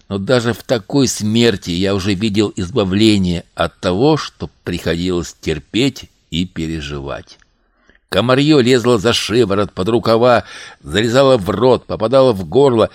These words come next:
и тогда мы отрыгивались чёрными их телами. Спасало курево. Дым, пусть ненадолго,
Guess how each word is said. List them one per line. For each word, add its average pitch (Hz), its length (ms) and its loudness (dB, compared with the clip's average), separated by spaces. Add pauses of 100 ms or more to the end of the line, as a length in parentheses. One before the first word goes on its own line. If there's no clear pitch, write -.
(160)
и - 80 -14
тогда 113 320 0
мы 113 140 0
отрыгивались 123 1000 0
чёрными 110 680 0
их 104 320 -6
телами. 87 640 -2 (480)
Спасало 120 560 -2
курево. 71 560 -10 (400)
Дым, 139 320 0
пусть 117 340 -6
ненадолго, 113 760 0